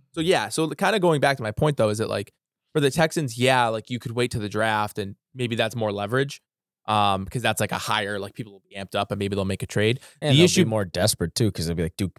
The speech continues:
Speaker 2: please, just, like, we fucking <laughs> want him, and I don't wanna
Speaker 1: Yeah.
Speaker 2: use this fucking pick. We haven't done shit for studying. <laughs> We just
Speaker 1: Right.
Speaker 2: want,
Speaker 1: Right.
Speaker 2: Deshaun's our number one pick.
Speaker 1: The
Speaker 2: Just
Speaker 1: issue,
Speaker 2: give it to him."
Speaker 1: the
Speaker 2: Like
Speaker 1: issue is, the issue I just would see is, like, if you're the Panthers,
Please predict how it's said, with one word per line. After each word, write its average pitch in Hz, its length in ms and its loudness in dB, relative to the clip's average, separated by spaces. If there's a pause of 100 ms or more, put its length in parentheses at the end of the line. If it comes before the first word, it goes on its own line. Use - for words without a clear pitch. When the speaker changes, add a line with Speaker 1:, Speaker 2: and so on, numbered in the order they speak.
Speaker 2:
please, 113 300 -2
just, 90 180 -4
like, 95 140 -4
we 104 100 -8
fucking 127 360 0
<laughs> - 20 -2
want 156 280 4
him, 151 140 4
and 135 100 2
I 123 60 4
don't 151 300 4
wanna 135 160 6
Speaker 1:
Yeah. 107 100 6
Speaker 2:
use 92 80 2
this 120 120 0
fucking 123 320 0
pick. 156 220 6
We 127 120 6
haven't 135 220 4
done 113 160 0
shit - 340 4
for 165 100 2
studying. 147 480 6
<laughs> 156 180 2
We 170 100 4
just - 120 0
Speaker 1:
Right. 123 140 6
Speaker 2:
want, - 180 0
Speaker 1:
Right. - 240 -10
Speaker 2:
Deshaun's 170 500 6
our 156 100 6
number 147 280 4
one 135 180 6
pick. 127 240 4
Speaker 1:
The 165 120 6
Speaker 2:
Just 170 160 6
Speaker 1:
issue, 196 80 8
Speaker 2:
give 156 100 6
it 135 120 -4
to - 100 -2
him." 135 60 0
Speaker 1:
the 175 180 8
Speaker 2:
Like 190 80 6
Speaker 1:
issue 190 180 8
is, 127 480 6
the 151 140 2
issue 165 240 4
I 147 140 2
just 127 320 -6
would 123 120 2
see 117 240 2
is, 104 140 -2
like, 101 200 -2
if 110 80 -8
you're 123 120 2
the 113 80 -2
Panthers, 107 840 0